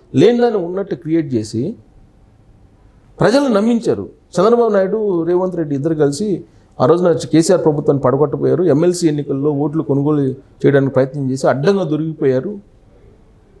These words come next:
So, ఈ కేసుతోటి వీళ్ళు జైల్లోకి వెళ్ళిపోతారు, జీవితాంతం జైల్లో ఉండాల్సి వస్తుంది వీళ్ళిద్దరూ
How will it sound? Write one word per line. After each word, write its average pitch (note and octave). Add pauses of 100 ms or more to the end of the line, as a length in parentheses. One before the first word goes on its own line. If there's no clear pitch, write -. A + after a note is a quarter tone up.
(320)
So, G3
ఈ F3+
కేసుతోటి G#3+
వీళ్ళు F3+
జైల్లోకి E3+
వెళ్ళిపోతారు, D#3
జీవితాంతం F#3
జైల్లో E3
ఉండాల్సి C3
వస్తుంది C3
వీళ్ళిద్దరూ C3+